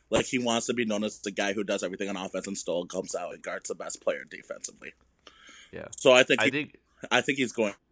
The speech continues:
Speaker 1: hard this whole series. I think he will personally, personally, if I were him, I would want to take the challenge of guarding Donovan Mitchell.
Speaker 2: Right. Um,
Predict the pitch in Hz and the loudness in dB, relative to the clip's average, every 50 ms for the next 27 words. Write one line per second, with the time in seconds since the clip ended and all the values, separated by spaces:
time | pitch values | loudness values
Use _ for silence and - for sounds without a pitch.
0 | - 95 - - 87 82 78 - 92 - - 85 87 - 76 71 73 92 110 104 | -14 -12 -6 -4 -4 -4 -4 -6 -8 -8 -6 -6 -6 -6 -8 -8 -4 -2 -2 -2
1 | - 120 107 - 110 101 95 95 90 87 90 - - - - 95 85 - - 101 | -2 -2 -4 -4 -6 -4 -2 0 0 0 0 -4 -4 -2 -2 -2 -2 -4 -8 -6
2 | 101 98 98 95 - _ - - - - - - - - 233 262 247 277 240 196 | -4 -2 -2 -4 -4 _ -12 -16 -16 -16 -16 -4 2 6 6 6 6 6 6 6
3 | 170 - 147 135 123 120 117 113 110 104 107 107 110 107 104 101 107 101 95 90 | 6 6 4 2 0 0 0 -2 -4 -2 -2 -2 -4 -4 -4 -6 -10 -10 -8 -10
4 | 92 - 95 90 - - - - - 73 73 82 85 80 78 - 76 73 76 92 | -10 -10 -10 -12 -10 -12 -12 -12 -10 -10 -10 -10 -10 -10 -10 -10 -8 -8 -6 -6
5 | 98 - - - - 80 - - - - - 82 - - _ _ _ _ - - | -6 -6 -6 -8 -12 -16 -18 -16 -12 -10 -10 -10 -10 -12 _ _ _ _ -8 -6
6 | - - - - - 98 92 78 76 - - _ _ _ _ _ _ _ _ _ | -4 -4 -6 -6 -6 -6 -6 -6 -6 -8 -12 _ _ _ _ _ _ _ _ _
7 | _ _ _ - - 92 92 90 87 87 87 87 87 85 - - | _ _ _ -8 -6 -4 -2 0 -2 -2 -2 -4 -8 -10 -14 -18